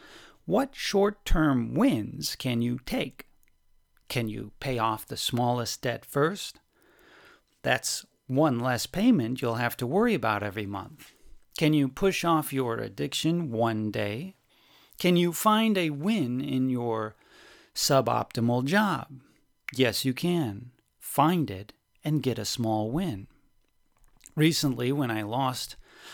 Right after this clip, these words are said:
a lot of work from rain and covid and whatever other reasons that I had no control over, my income dropped fifty percent for the whole month.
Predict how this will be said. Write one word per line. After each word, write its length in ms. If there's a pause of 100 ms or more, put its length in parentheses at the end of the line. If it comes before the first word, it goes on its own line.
(140)
a 80
lot 340
of 180
work 320
from 400
rain 420
and 180
covid 580
and 220
whatever 440
other 240
reasons 560
that 180
I 140
had 280
no 140
control 520
over, 340 (420)
my 180
income 440
dropped 400
fifty 380
percent 560
for 140
the 100
whole 240
month. 540